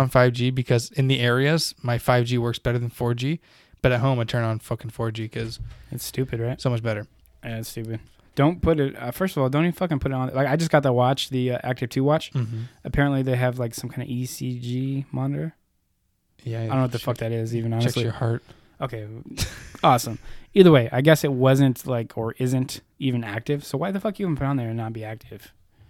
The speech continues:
Speaker 1: What do you mean it's not active?
Speaker 2: It's not active. I guess it's not approved by F D A yet. It will be, but it's not yet. So it's on the fucking watch, but you can't use it. You can't use it. It's, like, not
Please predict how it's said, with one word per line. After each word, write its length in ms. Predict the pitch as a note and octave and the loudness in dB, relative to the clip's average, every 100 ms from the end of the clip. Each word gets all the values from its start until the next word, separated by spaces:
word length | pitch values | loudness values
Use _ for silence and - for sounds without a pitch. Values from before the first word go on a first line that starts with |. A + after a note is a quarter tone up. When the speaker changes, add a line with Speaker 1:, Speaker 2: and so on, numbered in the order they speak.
| _ _ _ _ | _ _ _ _
Speaker 1:
What 100 | C3 | 2
do 40 | C3 | 2
you 60 | |
mean 120 | C3 B2 | 2 0
it's 120 | - | 0
not 160 | A2+ | 0
active? 320 | A2 G#2+ - A#2+ | 0 -2 -4 -2
Speaker 2:
It's 80 | |
not 120 | D3 B2+ | 0 0
active. 320 | A#2+ A2+ G#2+ | -2 -2 -6
I 40 | |
guess 220 | A2 A2 B2 | -4 -2 0
it's 60 | |
not 140 | A#2+ A2+ | 0 -2
approved 380 | - A#2+ A2+ | -2 -2 -2
by 340 | G#2+ G#2 G#2 G#2+ | -4 -6 -8 -4
F 160 | A#2+ - | -4 -2
D 220 | B2 A#2 | -2 0
A 80 | A#2 | 0
yet. 600 | A2 A2+ A#2 A2+ - - - | -2 -2 -2 -2 -8 -16 -10
It 160 | A#2+ A#2+ | -4 0
will 260 | C3 G#3 D3 | 6 6 6
be, 260 | A#2+ G#2+ _ _ | 2 -2 _ _
but 120 | A#2 | -6
it's 100 | A2+ | -4
not 160 | B2+ G#2+ | -4 -4
yet. 340 | A2+ C3 - | -2 -2 -4
So 140 | - A#2 | -4 -4
it's 100 | - | -2
on 220 | D3+ F#3 | 2 4
the 60 | D3 | 4
fucking 320 | - C3+ A#2 | 2 -2 0
watch, 460 | B2 C3+ A2 - - _ _ _ _ _ _ _ _ _ _ _ _ | 2 0 -2 -12 -20 _ _ _ _ _ _ _ _ _ _ _ _
but 100 | C3 | -4
you 60 | B2 | -2
can't 180 | C3 B2 | 0 2
use 160 | B2+ D3+ | 2 0
it. 60 | - _ _ _ - | -4 _ _ _ -4
You 100 | B2+ | 2
can't 160 | D#3 D3 | 4 4
use 100 | F#3+ | 4
it. 160 | C4+ - _ _ _ | -2 -10 _ _ _
It's, 120 | B2+ B2+ | -4 -2
like, 120 | B2 | 0
not 340 | C3 C3 - | 0 -2 -8